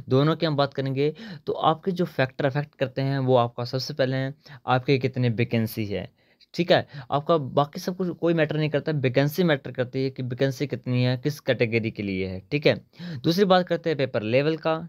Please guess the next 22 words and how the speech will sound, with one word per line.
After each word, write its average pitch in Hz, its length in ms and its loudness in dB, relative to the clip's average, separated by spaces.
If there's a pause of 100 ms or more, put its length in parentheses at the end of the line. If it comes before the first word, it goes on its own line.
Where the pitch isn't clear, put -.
(140)
ठीक 190 160 -4
है। 147 120 0 (200)
और 151 200 -4
तीसरी 180 360 0
बात 143 200 2
करते 123 280 -10
हैं 127 220 -4 (240)
आप 147 160 2
सभी 143 280 -2
को 135 140 -4
जो 135 160 2 (140)
आपकी 123 280 -4
घटनाएं 123 340 0
होती 127 120 -2
हैं 123 80 -6
जैसे 123 180 -2
पेपर 123 260 -4
लीक 117 280 -2
वगैरह 107 320 2
वगैरह, 98 300 0
ठीक 185 240 -4
है। 180 60 2